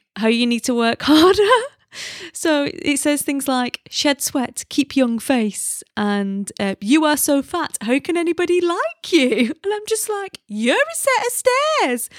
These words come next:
What, you know, what, who cares about your opinion, love? Like, what are you doing with your life?" So that, that's quite kind of, you know, fun and interesting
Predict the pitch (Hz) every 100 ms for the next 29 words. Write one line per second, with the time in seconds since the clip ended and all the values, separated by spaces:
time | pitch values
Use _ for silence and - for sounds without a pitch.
0 | - - - _ _ 311 440 - 427 554
1 | 247 330 453 - 294 523 494 494 494 349
2 | 269 349 587 587 247 226 208 185 160 170
3 | 254 233 302 269 269 - 202 190 330 403
4 | 330 494 571 554 415 247 208 175 - -
5 | - - - - - 294 - 285 269 269
6 | 262 _ _ - 233 302 311 233 311 320
7 | - 285 269 240 254 240 233 - - 233
8 | 220 196 190 - 208 185 - 185 208 208
9 | 190 - - -